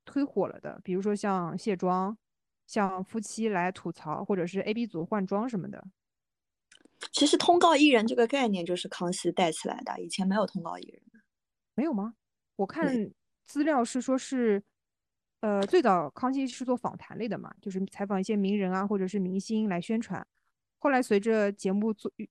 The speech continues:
Speaker 1: 量越做越大，后面衍生出了通告艺人，大概是零七、零六年的时候开始的。
Speaker 2: 因为我看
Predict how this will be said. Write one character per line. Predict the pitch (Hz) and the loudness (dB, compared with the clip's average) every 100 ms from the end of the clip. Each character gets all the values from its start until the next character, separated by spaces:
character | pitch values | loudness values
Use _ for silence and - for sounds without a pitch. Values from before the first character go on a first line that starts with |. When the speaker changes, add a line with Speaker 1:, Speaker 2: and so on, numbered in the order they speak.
| _ | _
Speaker 1:
量 | 233 247 208 214 | -2 2 2 2
越 | 247 | 2
做 | 214 214 | 2 2
越 | 226 | 0
大， | 220 226 160 | 0 0 0
后 | - | 0
面 | 269 208 | 2 2
衍 | - | 0
生 | - 196 | -2 -2
出 | 196 | 0
了 | 190 | 0
通 | - 202 | 0 0
告 | 202 185 | 0 -2
艺 | 180 | -4
人， | 165 | -4
大 | 240 | -2
概 | 320 370 | -2 0
是 | - 320 240 196 - | 0 2 2 0 -4
零 | 208 202 214 262 | -2 0 0 -2
七、 | - - 302 320 - | -6 -6 -4 -4 -4
零 | 208 190 | -2 2
六 | 269 392 311 | 6 6 4
年 | 180 | 0
的 | 165 | -2
时 | - | -8
候 | 160 156 | -6 -6
开 | - 175 | -8 -12
始 | - | -12
的。 | - 120 - | -16 -16 2
Speaker 2:
因 | 262 294 | 6 8
为 | |
我 | 302 214 226 | 10 8 8
看 | 180 - | 4 0